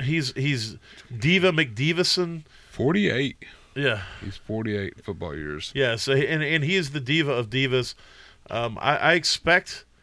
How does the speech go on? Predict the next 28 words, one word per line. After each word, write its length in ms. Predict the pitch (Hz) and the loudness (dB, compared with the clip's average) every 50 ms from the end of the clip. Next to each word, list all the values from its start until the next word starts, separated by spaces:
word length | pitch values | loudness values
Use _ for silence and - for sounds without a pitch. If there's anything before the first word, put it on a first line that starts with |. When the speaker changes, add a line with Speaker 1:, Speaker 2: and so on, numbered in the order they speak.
| _ - - - - - _ _ - - _ _ | _ -20 -20 -20 -20 -20 _ _ -20 -20 _ _
Speaker 1:
I, 160 | - 139 - | 0 0 2
look, 260 | - 175 170 147 127 - | 4 2 2 2 4 4
I'm 160 | 117 175 202 | 2 4 4
not 160 | 214 190 147 | 4 2 2
smart 320 | - - 151 156 165 160 | 2 2 4 4 4 4
enough 220 | 147 147 147 139 - | 4 2 2 2 0
to 80 | 139 | -2
know 180 | 135 135 139 131 | 0 2 2 2
how 180 | 120 120 143 143 | 4 4 2 2
the 120 | 127 127 | 2 2
Bills 260 | 113 127 131 131 127 | 2 4 4 4 2
can 140 | - 131 120 | 0 -6 -6
get 100 | 113 104 | -6 -4
rid 160 | 101 120 120 120 | -2 0 -2 -2
of 120 | 113 123 | -2 -2
him 160 | 127 120 110 | -4 -4 -2
based 260 | 107 120 120 120 - | -2 -2 -2 -2 -2
off 140 | 127 117 107 | -4 -4 -4
of 60 | 113 | -4
his 120 | 110 104 - | -4 -6 -6
contract, 640 | - - 123 131 127 - 127 123 120 117 107 - - | -6 -4 -4 -4 -2 0 2 2 2 2 0 -4 -6
but 280 | 107 120 120 117 104 - - - - - - - - _ - | -4 -2 -2 -2 -4 -6 -12 -20 -20 -20 -20 -20 -20 _ -20
from 260 | - - - 131 127 | -12 -8 -6 -4 0
what 160 | 123 131 151 165 | 2 2 4 4
I'm 140 | 180 180 | 4 2
hearing 400 | 165 127 156 180 175 170 160 143 | 2 0 2 2 4 2 2 0
from, 180 | 123 - 139 123 | -4 -8 -10 -12
quote, 400 | 107 - - 165 156 147 135 - | -12 -4 0 2 2 2 2 -2